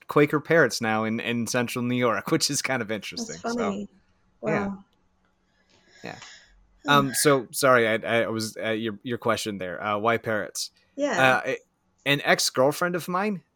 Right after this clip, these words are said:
Speaker 1: actually, uh, had a Senegal parrot. Uh, Senegal parrots, I, I, if I remember correctly, are from Africa. Uh, and, uh, he, sh-, he, he kind of bonded with me very heavily.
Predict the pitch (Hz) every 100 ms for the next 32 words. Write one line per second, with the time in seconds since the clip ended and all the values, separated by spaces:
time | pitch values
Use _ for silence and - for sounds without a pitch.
0 | _ - 120 - 147 139 123 110 107 104
1 | - 131 127 - 110 - 120 123 131 135
2 | - 135 143 - 104 101 - 117 113 107
3 | 113 107 104 98 95 101 - 76 110 110
4 | 113 110 107 - 113 110 101 - 101 104
5 | 110 127 139 135 - _ _ _ 110 107
6 | 107 - 120 120 117 120 117 117 139 165
7 | 139 - 107 - _ - 135 151 131 127
8 | 180 196 143 110 - _ _ _ _ _
9 | _ _ - 113 - 127 156 180 165 175
10 | 175 175 147 151 147 151 156 196 220 175